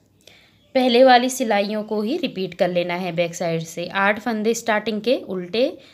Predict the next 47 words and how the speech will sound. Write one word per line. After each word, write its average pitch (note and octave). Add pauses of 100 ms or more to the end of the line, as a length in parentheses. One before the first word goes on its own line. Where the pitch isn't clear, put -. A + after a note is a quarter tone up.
(120)
दो G3
सीधे। F3
यहाँ G3+
से A#3
हमारा G#3
जो F#3+
ये G#3
सीधे G3
फंदे G3
हैं, D4+ (480)
पैटर्न F#3+
स्टार्ट G3+
हो A#3
जाएगा। A3
दो G3+
फंदे A3+
सीधे, A3+
छः A3+
फंदे G#3+
उल्टे, A3
दो G3
फंदे G3+
सीधे, G3 (340)
आठ G3+
फंदे F#3
उल्टे। F3
फिर G3+
से C4
यही A#3
रिपीट C4
कर B3+
लेना B3+
है, C#4 (360)
दो G3+
फंदे B3
सीधे, A#3+
छः G#3
फंदे G3+
उल्टे, A3
दो G3
फंदे G#3+
सीधे, G#3+
लास्ट F#3+
के F#3
ये F3+
आठ F3
फंदे E3+